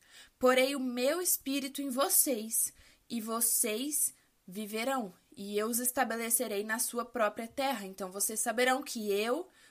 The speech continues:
o Senhor, falei e fiz, declara o Senhor."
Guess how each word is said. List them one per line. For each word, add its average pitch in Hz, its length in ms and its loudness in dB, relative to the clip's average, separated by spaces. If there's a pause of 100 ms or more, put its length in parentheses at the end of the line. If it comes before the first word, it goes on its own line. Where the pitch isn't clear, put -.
o 247 120 -2
Senhor, 254 580 0
falei 214 680 -2 (260)
e 240 100 -4
fiz, - 600 -6
declara 185 500 -2
o 180 40 -10
Senhor." 175 440 -8